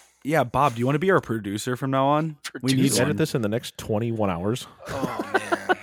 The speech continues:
Speaker 1: <laughs> See,
Speaker 3: Dude, th-, that's
Speaker 1: it
Speaker 3: why I stopped doing my own podcast, 'cause I didn't have time to fucking edit.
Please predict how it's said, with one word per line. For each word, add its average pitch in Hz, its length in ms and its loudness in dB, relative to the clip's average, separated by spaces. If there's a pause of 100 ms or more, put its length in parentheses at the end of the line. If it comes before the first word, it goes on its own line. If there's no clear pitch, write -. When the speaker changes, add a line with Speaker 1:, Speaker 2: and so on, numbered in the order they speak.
Speaker 1:
<laughs> - 100 -6
See, - 280 6 (280)
Speaker 3:
Dude, 170 420 -6
th-, - 220 -8
that's 165 160 -2
Speaker 1:
it 247 60 -4
Speaker 3:
why 165 140 -2
I 170 60 0
stopped 147 300 -2
doing 147 160 -6
my 123 160 -6
own 143 160 -8
podcast, - 680 -10
'cause - 140 -12
I 120 60 -12
didn't 123 160 -12
have 117 140 -14
time 123 260 -12
to 117 60 -18
fucking - 380 -14
edit. 113 320 -14